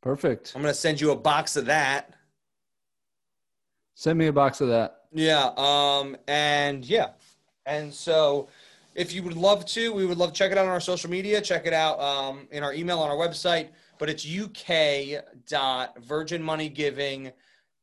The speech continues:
Speaker 2: dot com slash one hundred miles, one hundred holes.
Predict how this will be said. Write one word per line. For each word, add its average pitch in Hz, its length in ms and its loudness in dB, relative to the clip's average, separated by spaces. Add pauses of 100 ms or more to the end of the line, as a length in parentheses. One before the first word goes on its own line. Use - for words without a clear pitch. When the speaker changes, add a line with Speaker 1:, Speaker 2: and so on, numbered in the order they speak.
Speaker 2:
dot 147 340 -2
com 135 400 -2
slash 127 380 -4
one 143 240 0
hundred 143 340 -6
miles, 131 360 0
one 127 180 -6
hundred 127 280 -12
holes. 117 500 -4